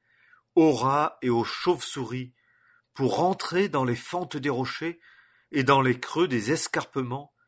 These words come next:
de devant la terreur de l'Éternel, et de devant la magnificence de sa majesté, quand il se lèvera pour frapper d'épouvante la terre.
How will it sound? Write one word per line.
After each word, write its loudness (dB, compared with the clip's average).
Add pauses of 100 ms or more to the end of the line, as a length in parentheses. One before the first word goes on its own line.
(480)
de 2
devant 2
la 0
terreur 0
de -10
l'Éternel, -10 (640)
et 0
de 0
devant 2
la 4
magnificence -2
de -8
sa -6
majesté, -8 (800)
quand 2
il -2
se -6
lèvera -2 (540)
pour -2
frapper 2
d'épouvante -4
la -14
terre. -18